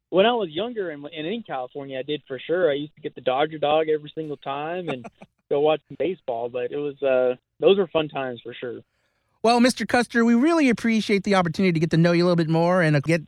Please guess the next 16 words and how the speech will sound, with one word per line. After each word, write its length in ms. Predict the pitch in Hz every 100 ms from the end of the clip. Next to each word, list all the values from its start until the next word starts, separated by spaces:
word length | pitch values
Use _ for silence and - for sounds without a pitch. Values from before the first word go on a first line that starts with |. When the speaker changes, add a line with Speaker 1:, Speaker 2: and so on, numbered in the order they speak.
| -
Speaker 2:
ready 240 | 151 165
for 140 | 160 147
the 140 | 143
season 380 | - 180 175 151
for 200 | 156 151
you. 60 |
I'm 80 | 143
sure 160 | 135 160
you're 100 | 143
fired 320 | - 151 156
up 60 | 147
and 80 |
ready 120 | 156 139
to 60 |
go. 240 | 135 156 143 - _
Uh, 160 | 175